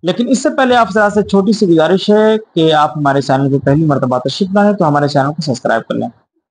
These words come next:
ताकि वीडियो की notification सबसे पहले आप तक पहुंच सके। और वीडियो अच्छी लगे तो like, comment, ज़्यादा से ज़्यादा दोस्तों तक share करें, ताकि ज़्यादा से ज़्यादा लोग इस्तेफादा हासिल करें।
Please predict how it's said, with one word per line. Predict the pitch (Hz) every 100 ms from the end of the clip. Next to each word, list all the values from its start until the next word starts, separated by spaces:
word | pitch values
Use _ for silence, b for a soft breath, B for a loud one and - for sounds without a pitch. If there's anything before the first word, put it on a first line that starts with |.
| _ -
ताकि | 185 220
वीडियो | 202 175 185 180
की | 175
notification | 156 151 160 160 196 190
सबसे | 156 - 143
पहले | 147 151
आप | 131 143
तक | 135
पहुंच | 156
सके। | 151 175 190
और | 165 151
वीडियो | 156 160
अच्छी | 147 -
लगे | 196 185 190
तो | 143
like, | 135 135
comment, | 143 180 233 - _ -
ज़्यादा | 139 143 147
से | 135
ज़्यादा | 127 127
दोस्तों | 127 131 165
तक | 165 226
share | - 170
करें, | 208 208
ताकि | 185 151 143
ज़्यादा | 131 135
से | 127
ज़्यादा | 131 120 135
लोग | 156 139
इस्तेफादा | - - 107 110 101
हासिल | - - -
करें। | -